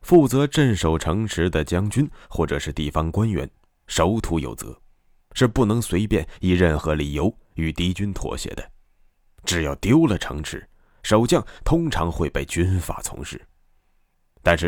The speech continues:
日本有些不同。当然，纵观日本战国一百五十年，拼到最后一个人的守城战固然有之，但是以让出城池为代价换取守军将士性命的情况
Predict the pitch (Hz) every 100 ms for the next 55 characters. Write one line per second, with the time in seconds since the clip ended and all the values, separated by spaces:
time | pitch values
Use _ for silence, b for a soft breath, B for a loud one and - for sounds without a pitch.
0 | - 87 76 78 71 - 73 78 - 69
1 | - - _ - _ _ _ _ 87 90
2 | 73 - _ _ _ - - 180 160 160
3 | 143 98 87 98 85 80 95 82 76 73
4 | 69 71 - 73 80 - _ _ _ 165
5 | 170 160 135 - 127 113 117 82 104 117
6 | 90 90 98 - 73 73 73 90 98 -
7 | B B - 95 76 76 69 57 - 92
8 | - _ _ _ _ _ _ _ - 87
9 | 82 90 B B - 98 95 98 87 80
10 | 90 - 85 90 90 85 87 78 73 82
11 | 80 B B 160 143 - 151 - 90 95
12 | 95 143 147 139 107 - 120 - 170 95
13 | 78 78 - 82 - 78